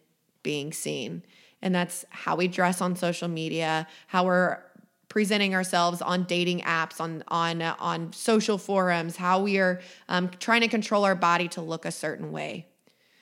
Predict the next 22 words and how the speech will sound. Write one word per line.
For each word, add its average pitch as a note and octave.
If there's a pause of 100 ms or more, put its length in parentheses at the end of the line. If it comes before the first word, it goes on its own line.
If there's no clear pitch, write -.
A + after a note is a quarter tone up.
(800)
So -
we F#3+
have F#3
to G#3+
be G#3+
careful E3+ (160)
when F3+
we F3
have A3
a A3
natural F3+
desire. D#3 (340)
We F#3
have F3
to G3
be G3+
able G#3
to A3
recognize D#3+
how E3+
the E3
enemy D#3+